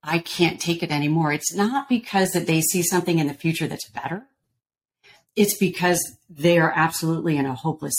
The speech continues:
space right now of having fought a battle that it's not producing anything. And that enough is enough. I'd say nearly all of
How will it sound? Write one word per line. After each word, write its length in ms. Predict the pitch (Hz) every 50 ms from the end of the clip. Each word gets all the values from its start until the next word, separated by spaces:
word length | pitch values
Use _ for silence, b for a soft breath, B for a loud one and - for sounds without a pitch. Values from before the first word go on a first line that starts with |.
| -
space 400 | - - 147 151 170 165 165 -
right 180 | 156 156 - -
now 340 | 165 156 156 151 151 - - -
of 180 | 147 139 131
having 380 | 131 127 139 147 143 151 143 139
fought 360 | - - - 170 160 170 160
a 40 | 156
battle 440 | 127 143 135 135 139 139 139 135 139
that 180 | 139 135 - b b b b b b b 117 b _
it's 200 | 147 139 - -
not 260 | 151 135 120 120 - - _ _ _ _
producing 580 | - 131 123 120 117 - - - - 87 82 - -
anything. 600 | 127 123 131 127 - - - - - - - - _ B B B B B B B B B B _
And 400 | 165 165 160 160 160 156 156 160 - _ _ _ _ _ _ _ _ _ -
that 220 | 190 185 180 185
enough 340 | 185 185 175 180 214 262 269
is 140 | 254 226 -
enough. 440 | 175 151 151 156 156 165 165 - - - _ _ _ _ _ _ _ _ _ _ _ _ _ _ B B B B -
I'd 180 | 170 202 202 -
say 160 | - 160 143
nearly 380 | 139 151 160 160 147 147 156 - -
all 440 | 156 156 170 165 160 151 131 135 - 139
of 320 | 139 139 131 131 131 131